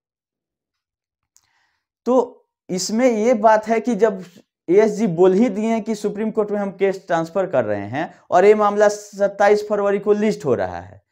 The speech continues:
तो क्यों ना इसी में आप टैग करवा दे रहे हैं? जब ट्रांसफर करने की बात कर रहे थे तो अभी तक तो ट्रांसफर फाइल नहीं हुआ है सुप्रीम कोर्ट में, आप इसी के साथ टैग कराइए। जब सहारा क्रेडिट कोऑपरेटिव सोसाइटी का मामला है, तो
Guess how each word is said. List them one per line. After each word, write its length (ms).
तो 80
क्यों 340
ना 120
इसी 280
में 120
आप 200
टैग 200
करवा 320
दे 120
रहे 120
हैं? 60
जब 180
ट्रांसफर 360
करने 260
की 120
बात 320
कर 140
रहे 180
थे 140
तो 100
अभी 200
तक 120
तो 140
ट्रांसफर 460
फाइल 300
नहीं 160
हुआ 240
है 160
सुप्रीम 340
कोर्ट 220
में, 120
आप 180
इसी 240
के 120
साथ 260
टैग 200
कराइए। 360
जब 140
सहारा 360
क्रेडिट 320
कोऑपरेटिव 440
सोसाइटी 460
का 140
मामला 320
है, 200
तो 400